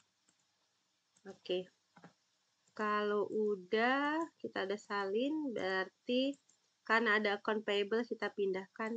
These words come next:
ke kartu hutang. Tanggal dua puluh tiga. Pelunasan ya. Cash payment journal.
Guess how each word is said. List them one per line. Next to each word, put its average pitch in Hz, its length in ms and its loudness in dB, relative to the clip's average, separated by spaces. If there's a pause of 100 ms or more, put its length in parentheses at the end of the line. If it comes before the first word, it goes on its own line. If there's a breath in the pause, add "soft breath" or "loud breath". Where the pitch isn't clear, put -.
ke 214 200 -8
kartu - 480 -12 (120)
hutang. - 400 -14 (1200)
Tanggal 254 1120 -2
dua - 180 -2
puluh - 240 -8
tiga. 175 300 -12 (2750)
Pelunasan 180 720 -2
ya. 160 160 -6 (2000)
Cash 262 320 -6
payment 214 560 -2
journal. 180 600 -10